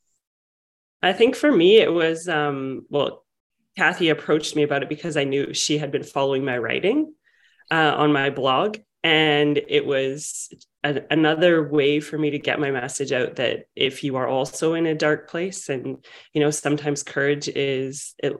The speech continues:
it looks like a big step, and sometimes courage also looks like a tiny step, and sometimes it looks like saying no. And, right, so it, it's, um,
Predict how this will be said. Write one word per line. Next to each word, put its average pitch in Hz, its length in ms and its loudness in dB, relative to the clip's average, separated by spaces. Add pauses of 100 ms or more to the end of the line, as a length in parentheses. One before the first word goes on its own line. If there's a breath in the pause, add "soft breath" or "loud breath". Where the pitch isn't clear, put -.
(140)
it 127 120 -6
looks 139 240 -2
like - 160 -2
a 139 60 -2
big 151 240 0
step, 269 360 -2
and 156 140 0
sometimes 147 440 -2
courage 139 420 -4
also 135 300 -6
looks 139 260 -6
like 139 160 -4
a 120 40 -16
tiny 175 300 -2
step, 240 380 -6
and 165 120 -4
sometimes 151 440 -2
it - 80 -4
looks 135 280 -4
like 131 160 -4
saying 127 360 -4
no. 214 460 2 (480 loud breath)
And, 143 680 0
right, 170 260 2
so 151 240 0
it, 135 220 -2
it's, - 460 -2 (100)
um, 135 560 -6